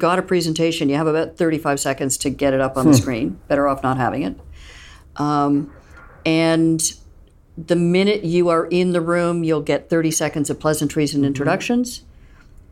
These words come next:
Speaker 1: They know who you are. You won't remember who they are, so do some homework in advance.
Speaker 2: Mm-hmm.
Speaker 1: You know, you can Google who people are.
Speaker 2: Mm-hmm.
Speaker 1: Know who your board is.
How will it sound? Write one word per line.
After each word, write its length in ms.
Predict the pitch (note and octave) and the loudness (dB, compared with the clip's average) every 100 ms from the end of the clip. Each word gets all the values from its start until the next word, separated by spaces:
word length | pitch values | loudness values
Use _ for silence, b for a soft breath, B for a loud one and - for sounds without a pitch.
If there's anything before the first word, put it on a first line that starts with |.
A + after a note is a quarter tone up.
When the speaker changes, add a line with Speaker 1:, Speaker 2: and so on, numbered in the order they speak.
| - | -14
Speaker 1:
They 260 | D#3 E3+ E3+ | -4 0 2
know 180 | E3 D#3 | 2 4
who 160 | E3+ | 2
you 220 | D#3+ F3 F3 | 2 2 2
are. 180 | E3+ | 0
You 160 | E3 E3 | 0 0
won't 180 | E3 F3 | 0 -2
remember 340 | E3 D#3+ D3+ | -2 -2 -2
who 100 | D3 | -4
they 200 | D3 D3 | 0 0
are, 160 | D3 F3+ | 2 -2
so 160 | - D3 | -4 -4
do 140 | D3+ | -4
some 160 | D3 C#3+ | -2 -2
homework 340 | C#3+ C#3+ C3+ | 0 -2 -2
in 80 | C#3 | -4
advance. 520 | C3 A2 A2+ A#2+ C#3+ | -4 -4 -2 -4 -6
Speaker 2:
Mm-hmm. 80 | - | -6
Speaker 1:
You 60 | D3+ | -4
know, 120 | C#3 | -4
you 140 | D#3+ - | -6 -6
can 180 | D3+ | -4
Google 260 | C#3+ C#3 D3 | -2 -2 -2
who 120 | D3 | -2
people 280 | D3 E3 E3+ | -4 -4 -4
are. 260 | A2+ D#3 F3+ | -4 -6 -8
Speaker 2:
Mm-hmm. 240 | B2+ B2+ C#3 D3 | -14 -12 -12 -8
Speaker 1:
Know 360 | D#3+ D#3 D#3 D#3+ | -4 0 0 2
who 100 | F#3 | 2
your 140 | G3 | 4
board 240 | F3 E3+ D#3+ | 4 4 2
is. 340 | C3+ F#3+ | 0 -2